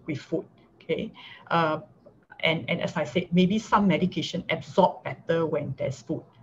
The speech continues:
Okay, yeah, but of course there are also reasons why sometimes you are advised not to take with food. Okay, and, and that's maybe because with a lot of food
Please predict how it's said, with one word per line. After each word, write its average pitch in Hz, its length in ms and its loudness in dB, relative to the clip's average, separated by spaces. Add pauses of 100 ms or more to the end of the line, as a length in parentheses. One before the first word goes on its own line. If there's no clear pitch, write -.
Okay, 170 360 -2 (360)
yeah, 160 320 0
but 190 140 6
of 233 140 4
course 415 140 8
there 202 120 8
are 175 40 6
also 302 180 2
reasons 240 420 4
why 220 140 6
sometimes 180 840 4
you 156 80 2
are 156 80 2
advised 185 480 4 (160)
not 320 240 0
to - 80 -6
take - 340 -4
with - 240 -6 (280)
food. - 320 0 (240)
Okay, 220 420 4
and, 165 640 4
and 165 380 2
that's - 200 2
maybe 185 260 4
because 180 520 0
with 175 160 0
a 160 40 0
lot 202 200 6
of 175 140 2
food - 280 0